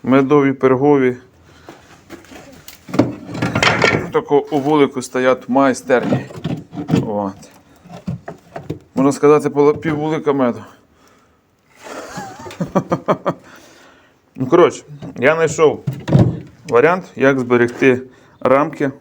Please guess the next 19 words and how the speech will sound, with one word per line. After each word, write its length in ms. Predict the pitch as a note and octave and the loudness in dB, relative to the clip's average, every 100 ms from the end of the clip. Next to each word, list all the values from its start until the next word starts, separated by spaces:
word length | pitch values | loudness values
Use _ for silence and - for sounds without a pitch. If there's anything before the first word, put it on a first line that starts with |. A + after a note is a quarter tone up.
| _ - | _ 0
на 140 | B2 | 2
яких 340 | B2+ B2+ C#3+ | 2 0 0
залишилися 600 | B2+ B2 B2 C3+ B2+ B2 A#2+ | 4 2 4 2 0 -2 -2
корма. 420 | B2 A2+ G#2+ G2+ - - _ _ _ _ - | -2 0 -2 -4 -14 -20 _ _ _ _ -8
Вулик 360 | B2 D3+ C#3 | 0 4 4
лежак, 420 | C3+ C3 D#3+ E3+ - - _ _ _ | 4 4 4 2 -2 -20 _ _ _
випали, 600 | - B2 D3 C#3+ C3 B2+ A#2+ - _ _ - | 0 2 2 2 2 2 -2 -14 _ _ -2
почистили 720 | C#3+ C3+ D#3 D3+ - B2+ A#2+ A#2+ - - | 0 0 2 0 2 0 0 -4 -12 0
і 120 | C#3+ | 0
поставили 680 | D3 B2 C3 B2+ A#2 A2+ A2+ | 2 0 2 2 2 -4 -4
його 200 | A#2 A2+ | -4 -4
в 80 | |
цей. 260 | A2 G#2+ G2+ - _ _ _ _ _ _ _ - | -4 -6 -6 -8 _ _ _ _ _ _ _ -18
М, 300 | - D#3 C3 | -8 -6 -4
поставили 640 | - C3 - D3 C#3+ C3+ C3 | -4 -2 2 4 4 2 0
його 680 | B2+ B2 A#2+ A#2 A2 G#2+ G#2 | -2 -2 0 2 2 0 -4
в, 160 | G#2 | -4
е, 340 | A2 G2+ G2+ G2+ _ _ _ _ _ _ | -2 0 -2 -4 _ _ _ _ _ _
майстерню. 480 | B2 A#2 B2 G#2+ G2+ | -6 0 -2 -2 -6